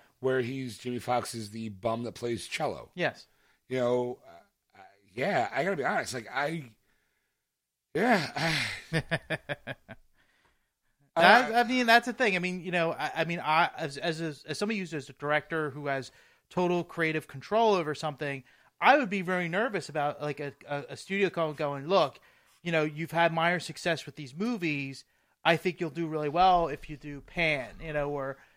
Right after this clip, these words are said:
Speaker 2: you know, or, or you have this idea for Pan and you come into the studio
Speaker 1: Right.
Speaker 2: and they're like, you know, "Oh, you know what? We'll give you the hundred fifty million dollar
Speaker 1: Well,
Speaker 2: budget."
Speaker 1: well, I mean, here's the thing is, like, um,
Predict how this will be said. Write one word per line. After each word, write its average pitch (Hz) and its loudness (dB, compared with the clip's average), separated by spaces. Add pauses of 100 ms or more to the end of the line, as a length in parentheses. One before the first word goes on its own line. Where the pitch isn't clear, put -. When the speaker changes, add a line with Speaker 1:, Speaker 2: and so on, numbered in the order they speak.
(140)
Speaker 2:
you 165 -4
know, 160 4
or, 147 2
or 160 -2
you 160 -4
have 165 2
this 170 -6
idea 160 -4
for 143 -12
Pan 131 -12 (320)
and 165 -6
you 160 0
come 156 0
into 151 -4
the 135 -10
studio 196 2
Speaker 1:
Right. 117 8
Speaker 2:
and 107 2
they're 151 0
like, 139 -4
you 156 -6
know, 131 -8 (280)
"Oh, 190 6
you 170 0
know 170 2
what? 190 0
We'll 143 -4
give 160 -4
you 160 -6
the 143 -4
hundred 151 -6
fifty 147 -14
million 139 -6
dollar 131 -2
Speaker 1:
Well, 294 8
Speaker 2:
budget." 156 6
Speaker 1:
well, 311 2
I 220 -4
mean, 240 -2
here's 208 -8
the 170 -10
thing 220 -6
is, 135 -2
like, 131 -6
um, 147 0